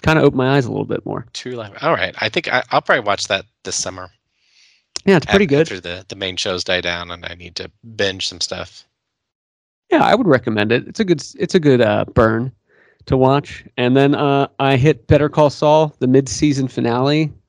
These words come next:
Speaker 1: which I'm not gonna give any spoilers, but if you're listening and you haven't seen it and you watch the show, you better jump on board with that one, 'cause that was, wow. That was incredible.
Speaker 2: Hmm, okay.
Speaker 1: Um, Southland,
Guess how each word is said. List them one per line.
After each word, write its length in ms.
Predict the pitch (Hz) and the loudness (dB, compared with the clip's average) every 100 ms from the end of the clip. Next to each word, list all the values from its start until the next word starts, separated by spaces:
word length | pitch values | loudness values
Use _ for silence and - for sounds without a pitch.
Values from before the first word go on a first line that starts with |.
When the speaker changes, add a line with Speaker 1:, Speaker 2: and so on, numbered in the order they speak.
| _ | _
Speaker 1:
which 160 | 135 135 | -4 0
I'm 80 | 139 | 2
not 160 | 143 | 2
gonna 140 | 147 135 | 2 0
give 160 | 131 | 2
any 140 | 120 107 | 2 0
spoilers, 640 | - - 127 117 107 107 | -8 0 2 2 0 -6
but 240 | - - - - 139 | -6 -4 -4 -14 -16
if 140 | 135 139 | -6 -2
you're 100 | 135 | 2
listening 420 | 151 165 147 120 | 2 2 2 2
and 80 | 110 | 0
you 100 | 110 | 0
haven't 340 | 117 113 - | 0 -2 -6
seen 340 | - - 127 | -8 -2 0
it 140 | 120 - | 0 -2
and 80 | 104 | -6
you 100 | 110 | -6
watch 400 | 123 139 147 - | 0 2 0 -4
the 80 | - | -12
show, 400 | - - - - _ _ _ _ _ _ _ | -10 -10 -10 -12 _ _ _ _ _ _ _
you 60 | 120 | 0
better 160 | 123 117 | 2 4
jump 240 | 113 107 | 4 4
on 140 | 110 104 | 2 0
board 180 | 113 | -2
with 100 | 113 | -2
that 220 | 110 113 90 | -2 -2 -4
one, 160 | 90 | -8
'cause 180 | - - | -12 -10
that 200 | - - | -6 -6
was, 200 | - 50 | -6 -12
wow. 520 | - 92 - - - - _ - | -8 -4 -4 -4 -10 -20 _ -6
That 200 | 127 - | -4 -4
was 100 | 107 | -6
incredible. 460 | - - 104 104 - | -10 -12 -10 -10 -12
Speaker 2:
Hmm, 540 | 92 80 _ _ - | -18 -20 _ _ -20
okay. 180 | 92 - | -14 -2
Speaker 1:
Um, 320 | 123 123 120 | 2 4 2
Southland, 640 | 110 151 170 - 196 233 | 2 2 2 2 2 0